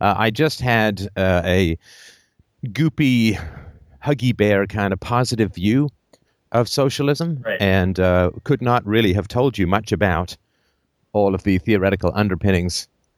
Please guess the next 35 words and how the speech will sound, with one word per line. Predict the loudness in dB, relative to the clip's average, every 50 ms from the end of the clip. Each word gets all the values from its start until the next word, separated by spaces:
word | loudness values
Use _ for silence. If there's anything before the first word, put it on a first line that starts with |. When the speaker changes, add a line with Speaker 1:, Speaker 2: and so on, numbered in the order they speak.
| _ _ _ _ _ _ _ -2
Speaker 1:
behind | 0 0 2 2 2 2 0 -2
it. | -4 -8 -10 -18 _ _ _ _ _
But, | 0 0 0 0 0 0 0
uh, | 2 2 2 2
it | 0 0 0
was | 0 -2 -2
definitely, | 0 -2 -2 -2 -2 -4 -4 -2 0 0 2 2 0 -2 _ _ -20 _ _ _ _ -2
uh, | 0 2 2 2 2 2
it | 0 0
had | 0 2 2 2
a | 2 2
sort | 2 0 2
of | 2
rosy | 2 2 2 2 2 0 0
glow | 0 2 2 2 2
to | 2 0 0
it, | 0 0 0
if | -2 -2 -2
that | -2 -2
makes | 0 -2 -2 0 0
any | 0 0
sense. | -2 -2 -4 -6 -8 -14 -18 -20 _ _ _ _ _ _ _ _ _ _ _ -2
Speaker 2:
Right. | -2 -2 -2 -2 -6 -14
So, | -14 -14 -14 -12 -10
did | -10 -8 -4
you | -4 -2
happen | -2 -2 -2 -2 -2
to | 0
live | 0 0 0 2 2
in, | 0 2 2 0
uh, | -2
Quebec | -2 -4 -4 -2 -2 -2 0
by | 0 0 0
any | 0 -2 0
chance? | 0 0 0 0 -2 -6 -16 -20